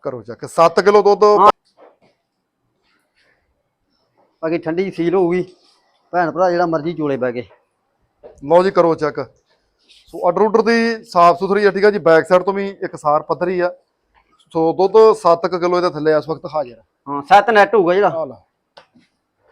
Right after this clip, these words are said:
Speaker 1: ਹਾਂ, ਲਓ ਜੀ, ਇਹ ਥਣ ਦਾ ਗੈਪ ਸਪੇਸ, ਹਾਈਟ ਕੱਦ ਤੁਹਾਡੇ ਸਾਹਮਣੇ ਆ। ਮਗਰ ਇੱਧਰ
Speaker 2: ਹਾਂ।
Speaker 1: ਬੱਚਾ ਜਿਹੜਾ
Speaker 2: ਆਹ ਬੱਚਾ
Speaker 1: ਤੁਹਾਨੂੰ
Speaker 2: ਵਿਖਾ
Speaker 1: ਦਿਖਾ
Speaker 2: ਦਿਓ।
Speaker 1: ਦਈਏ, ਆਹ ਬੱਚਾ ਜੇ ਮਗਰ
Speaker 2: ਆਹ
Speaker 1: ਮੇਲ।
Speaker 2: ਪੰਦਰਾਂ ਕੁ ਦਿਨਾਂ ਦਾ ਇੰਨਾ ਹੀ ਆ।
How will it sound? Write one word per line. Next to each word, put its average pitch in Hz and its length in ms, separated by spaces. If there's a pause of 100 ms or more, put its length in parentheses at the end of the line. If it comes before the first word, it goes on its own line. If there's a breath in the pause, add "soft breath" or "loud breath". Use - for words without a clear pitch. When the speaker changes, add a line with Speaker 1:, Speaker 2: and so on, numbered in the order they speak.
(2000)
Speaker 1:
ਹਾਂ, 120 260 (460)
ਲਓ 147 180
ਜੀ, 117 200
ਇਹ 196 140
ਥਣ 175 240
ਦਾ 190 120
ਗੈਪ 160 280
ਸਪੇਸ, 185 440 (680)
ਹਾਈਟ 160 220
ਕੱਦ 175 240
ਤੁਹਾਡੇ 175 240
ਸਾਹਮਣੇ 160 300
ਆ। 196 40
ਮਗਰ 170 260
ਇੱਧਰ 180 200
Speaker 2:
ਹਾਂ। 175 40
Speaker 1:
ਬੱਚਾ 156 260
ਜਿਹੜਾ 175 160
Speaker 2:
ਆਹ 180 80
ਬੱਚਾ 175 100
Speaker 1:
ਤੁਹਾਨੂੰ 180 200
Speaker 2:
ਵਿਖਾ 165 100
Speaker 1:
ਦਿਖਾ - 0
Speaker 2:
ਦਿਓ। 156 100
Speaker 1:
ਦਈਏ, 190 140
ਆਹ 190 60
ਬੱਚਾ 165 280
ਜੇ 156 80
ਮਗਰ 147 260
Speaker 2:
ਆਹ 156 80
Speaker 1:
ਮੇਲ। 135 80
Speaker 2:
ਪੰਦਰਾਂ 190 260
ਕੁ 196 60
ਦਿਨਾਂ 165 160
ਦਾ 165 40
ਇੰਨਾ 156 160
ਹੀ 165 140
ਆ। 131 60